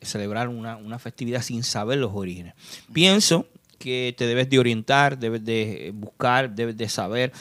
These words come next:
Speaker 1: Si eres cristiano, más todavía. Eh, po-, eh,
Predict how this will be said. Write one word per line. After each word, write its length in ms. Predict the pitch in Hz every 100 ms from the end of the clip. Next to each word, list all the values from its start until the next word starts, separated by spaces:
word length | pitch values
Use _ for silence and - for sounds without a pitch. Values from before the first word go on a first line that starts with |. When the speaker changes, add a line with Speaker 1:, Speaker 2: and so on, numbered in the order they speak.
| -
Speaker 1:
Si 140 | - -
eres 120 | -
cristiano, 480 | 170 - 156 170 113
más 320 | 120 123 -
todavía. 560 | 98 90 110 117 82 - - - _ _
Eh, 600 | - 113 110 107 101 95 - _ _ - 87 73 - -
po-, 180 | - -
eh, 220 | 107 107